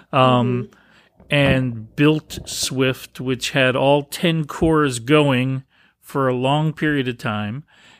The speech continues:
Speaker 1: And I finally heard the fan. <laughs> But even the fan, when it was on, was very quiet. Like, there was some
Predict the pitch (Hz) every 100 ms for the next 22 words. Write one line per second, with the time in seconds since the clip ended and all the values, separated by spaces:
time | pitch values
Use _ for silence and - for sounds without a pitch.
0 | _ 143 147 151 147 - - 165 180 170
1 | 165 139 - 165 160 156 135 120 143 -
2 | 196 226 151 135 - _ _ _ _ _
3 | _ _ _ - - - - _ - 170
4 | 170 - 190 226 226 175 - 185 190 196
5 | 175 151 151 131 127 123 139 170 160 127
6 | 117 107 113 104 110 151 175 147 - -
7 | 147 120 - 120 120 139 127 127 135